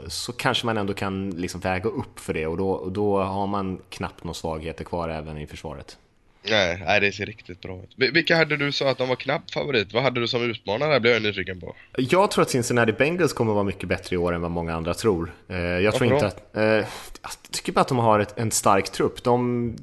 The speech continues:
Speaker 1: gjorde en typ av tömning för något, eh, år sedan här. Du kommer ihåg att de släppte alla sina receivers och sådär. Eh, och hade inget bra år i fjol.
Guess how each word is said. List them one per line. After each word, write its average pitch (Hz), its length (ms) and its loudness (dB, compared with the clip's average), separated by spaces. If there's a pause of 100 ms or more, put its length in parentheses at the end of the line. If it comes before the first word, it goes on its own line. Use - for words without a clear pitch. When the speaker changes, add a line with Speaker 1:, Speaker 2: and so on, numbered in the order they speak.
Speaker 1:
gjorde 143 300 4
en 151 80 2
typ - 180 0
av 95 160 4
tömning 117 640 2
för 113 120 -6
något, 98 320 -4
eh, 95 280 2
år 117 140 4
sedan 101 200 -2
här. 90 120 0
Du 90 100 -2
kommer 92 220 -4
ihåg 90 100 0
att 85 80 -4
de 87 140 -4
släppte - 400 -2
alla 90 140 2
sina 90 260 -4
receivers 92 520 -2
och 90 60 -8
sådär. 82 260 -6 (360)
Eh, 87 420 0
och 101 140 -2
hade 107 220 2
inget 95 240 0
bra 113 260 6
år 85 280 2
i - 20 -2
fjol. 85 420 -4